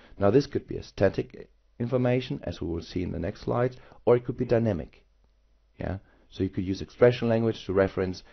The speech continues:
the skin that you want to show as a present, which would allow customers or users of your applications to switch skins dynamically at runtime as they please. Or you just put the reference in their preference files so that whenever they come back to your application, they get their custom look and feel.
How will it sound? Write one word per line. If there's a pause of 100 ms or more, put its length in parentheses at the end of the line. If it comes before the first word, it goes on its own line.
(160)
the
skin
that
you
want
to
show
as
a
present,
which
would
allow (500)
customers
or
users
of
your
applications (480)
to
switch
skins
dynamically
at
runtime
as
they
please. (140)
Or
you
just
put
the
reference
in
their
preference
files (340)
so
that (220)
whenever
they
come
back
to
your
application,
they
get
their
custom
look
and
feel.